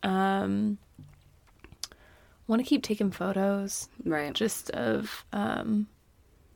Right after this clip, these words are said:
Speaker 1: my family and our lives, and I, I'd, I'd like to see where this podcast goes. I don't know. This is a very sentimental episode.
Speaker 2: <laughs>
Speaker 1: Like, I'm
Speaker 2: Yeah.
Speaker 1: just feeling a little bit lost.
Speaker 2: I know.
Speaker 1: Um,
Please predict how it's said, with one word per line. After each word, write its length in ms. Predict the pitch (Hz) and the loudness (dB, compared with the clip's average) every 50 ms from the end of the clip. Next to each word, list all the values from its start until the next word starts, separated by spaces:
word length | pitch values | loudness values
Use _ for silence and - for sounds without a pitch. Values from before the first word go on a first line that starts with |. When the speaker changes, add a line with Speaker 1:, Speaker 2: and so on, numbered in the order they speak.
| - - - _ _ - - _ _ _ - - - - - _ _ _ _ _ _ _ _ | -20 -20 -20 _ _ -20 -20 _ _ _ -20 -20 -20 -20 -20 _ _ _ _ _ _ _ _
Speaker 1:
my 260 | - 202 190 196 208 190 | -2 0 2 2 0 0
family 580 | - 202 202 196 190 190 190 190 190 196 202 | 0 2 2 2 4 2 2 2 2 2 0
and 400 | 202 - 214 208 214 214 214 208 - _ - - - | 0 0 0 0 0 0 -2 -4 -6 _ -18 -8 -2
our 420 | 196 196 190 185 185 190 - 208 214 - - | 0 2 4 4 4 4 2 0 -4 -6 -4
lives, 720 | 196 196 196 196 196 196 196 196 196 202 196 202 196 - 208 | -2 0 0 2 2 2 2 2 2 0 -2 -4 -4 -4 -4
and 320 | 208 202 214 214 208 208 - - - _ _ _ _ _ _ _ _ _ _ _ _ _ _ _ _ - | -2 -2 -2 -2 -2 -4 -6 -12 -20 _ _ _ _ _ _ _ _ _ _ _ _ _ _ _ _ -8
I, 80 | - - - | -8 -4 0
I'd, 180 | 190 190 190 220 226 254 - - _ - | 0 0 0 -2 -6 -12 -16 -18 _ -4
I'd 160 | - 196 - | -2 0 2
like 120 | 196 196 - | 2 2 0
to 60 | - | 0
see 100 | - - | -2 -2
where 100 | 208 214 | 0 0
this 140 | - - - | -2 -4 -6
podcast 600 | - - - 233 240 220 - 220 220 214 - - | -6 -2 0 0 0 0 0 -2 -2 -2 -2 -2
goes. 240 | - 220 220 214 208 - | 0 0 0 2 6 8
I 60 | - | 8
don't 100 | 262 277 | 10 10
know. 200 | 262 214 196 202 214 - | 10 8 6 4 2 2
This 180 | 196 233 - | 2 2 6
is 100 | 359 370 | 8 8
a 60 | 415 | 10
very 220 | 330 254 247 247 226 | 12 12 12 10 10
sentimental 580 | - - 196 - 180 - 196 175 180 - - - | 10 10 10 10 8 6 4 4 4 6 8 8
episode. 500 | 135 - - 190 196 202 208 - 190 180 | 8 8 6 8 8 10 10 10 8 8
Speaker 2:
<laughs> 40 | 196 | 10
Speaker 1:
Like, 140 | 202 202 | 10 10
I'm 100 | 190 208 | 10 10
Speaker 2:
Yeah. 60 | 214 214 | 8 6
Speaker 1:
just 120 | 226 - | 4 4
feeling 200 | - 277 285 285 | 4 4 6 6
a 60 | 285 240 | 6 8
little 160 | 208 208 196 | 8 8 8
bit 140 | 196 - - | 8 6 6
lost. 500 | 101 139 135 131 - - - - - - | 8 8 8 8 6 4 2 -2 0 2
Speaker 2:
I 100 | 165 170 | 4 6
know. 360 | 175 160 139 135 135 139 165 - - - | 6 6 6 4 2 0 -2 -2 4 6
Speaker 1:
Um, 100 | 202 | 8